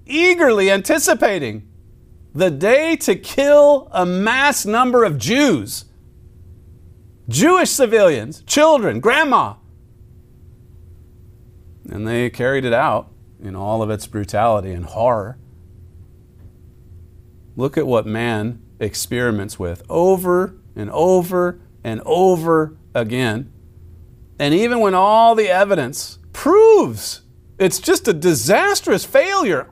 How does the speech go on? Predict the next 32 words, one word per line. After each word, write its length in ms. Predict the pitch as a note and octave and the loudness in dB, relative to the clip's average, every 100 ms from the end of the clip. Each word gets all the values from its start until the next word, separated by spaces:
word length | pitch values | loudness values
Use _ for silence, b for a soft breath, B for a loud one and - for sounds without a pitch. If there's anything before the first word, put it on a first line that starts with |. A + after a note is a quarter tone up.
| - | 0
all 640 | D4+ F#4 F#4+ D#4+ G3+ B B B - - | 2 4 6 6 4 B B B -14 0
over 480 | D4+ G4 D#4+ F3 C#3+ | 4 4 2 2 2
again, 600 | C3 A#3 D#4+ F#3+ A#2+ - - - - - - - - B B B - - - - b b b b - - - | 2 0 0 -2 -4 -12 -20 -20 -20 -20 -20 -20 -20 B B B -20 -20 -20 -20 b b b b -20 -20 -6
they 120 | F#2+ | -6
dust 320 | G2 A#2+ B2 | -2 -2 -2
off 280 | B2+ B2+ B2+ | -2 -2 -2
the 60 | - | -6
same 280 | C#3 C3 | -4 -4
policies 760 | C3 A#2+ B2+ C3+ - E3 F#3+ - - - - - - | -2 -2 0 -2 -6 -10 -10 -16 -20 -20 -20 -20 -18
and 300 | - F#2+ F#2+ | -12 -10 -8
they 200 | A2 A#2+ | -4 -4
come 300 | A#2+ A#2+ A#2 | -4 -4 -2
out 180 | B2 B2+ | 0 0
with 220 | C#3 C3 | -2 -6
the 80 | B2 | -10
same 380 | - C3 C#3 C3+ | -6 -4 -4 -2
verbiage. 500 | B2 C#3+ D#3+ E3+ - b | -2 -2 -4 -8 -14 b
It's 160 | - | -12
the 60 | - | -10
same 640 | - A#2 C#3+ F3 F#3 G3 | -6 -4 0 0 0 -2
speech 440 | - - G#3 G#3 - | -6 -8 -6 -6 -2
last 320 | F#3 G3+ - | 0 -2 -2
night 380 | G#3 A3 G3 C3 | -4 -4 -4 -6
that 140 | C3 | -4
you 140 | C3+ | -2
heard 180 | C#3 E3 | -2 0
in 100 | F3 | -2
Cairo 480 | E3+ E3+ F#3 B2+ G#2+ | -2 -2 0 0 -2
in 140 | A2 | -6
two 180 | G#2+ D3+ | -6 -6
thousand 460 | D3+ C#3+ C#3+ C#3+ B2+ | -2 0 0 -2 -4
nine, 360 | A2+ G#2+ G2 | -4 -4 -6